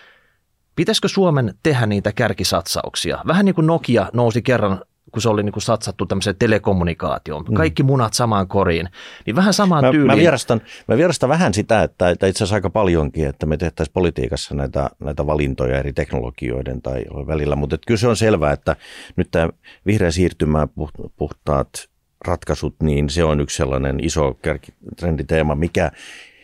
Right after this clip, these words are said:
Speaker 2: mikä imee siis yksityistä rahaa sekä maailmalta että Suomestakin, mutta silloin se tarvii siihen sen julkisen rahan. Et mun mielestä se menee tohon suuntaan, mut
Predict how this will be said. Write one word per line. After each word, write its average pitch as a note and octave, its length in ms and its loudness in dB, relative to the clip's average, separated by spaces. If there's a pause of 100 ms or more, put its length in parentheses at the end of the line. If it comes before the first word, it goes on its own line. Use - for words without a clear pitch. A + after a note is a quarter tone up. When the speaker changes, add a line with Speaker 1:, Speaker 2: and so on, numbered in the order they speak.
(180)
Speaker 2:
mikä F2 300 2
imee G2 360 4
siis - 400 -6 (260)
yksityistä G#2+ 480 0
rahaa D#2+ 460 0 (120)
sekä - 260 -4
maailmalta D#2 600 0
että - 220 -12 (120)
Suomestakin, D#2+ 720 -2
mutta D#2 260 -4 (140)
silloin D#2+ 260 0
se D#2 80 -2
tarvii C#2+ 300 -2
siihen C#2 280 -4
sen C#2+ 100 -4
julkisen C#2+ 340 -4
rahan. C#2+ 240 -4
Et D2 120 -4
mun F#2 80 0
mielestä F#2+ 180 -2
se F2 60 0
menee F#2 340 2 (220)
tohon D2 260 -2
suuntaan, C2+ 520 0
mut C2 180 -6